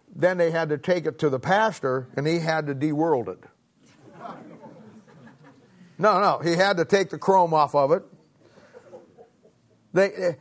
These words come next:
and I always thought it was absolutely ridiculous. You take all the outside stuff and makes it look worldly,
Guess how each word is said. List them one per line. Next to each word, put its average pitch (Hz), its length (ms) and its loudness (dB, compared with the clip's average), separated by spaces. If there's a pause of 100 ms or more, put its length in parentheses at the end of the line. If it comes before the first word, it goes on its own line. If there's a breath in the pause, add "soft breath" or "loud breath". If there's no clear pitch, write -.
and 180 100 2
I 254 160 2
always 233 300 0
thought 214 220 2
it 185 80 0
was 165 180 -2
absolutely 175 520 -2
ridiculous. 147 680 -4
You 156 120 -2
take 196 320 -2
all 196 260 4
the 196 160 2
outside 180 480 0
stuff 175 300 0
and 151 100 -8
makes 160 200 -4
it 151 80 -4
look 139 180 -4
worldly, 139 520 -2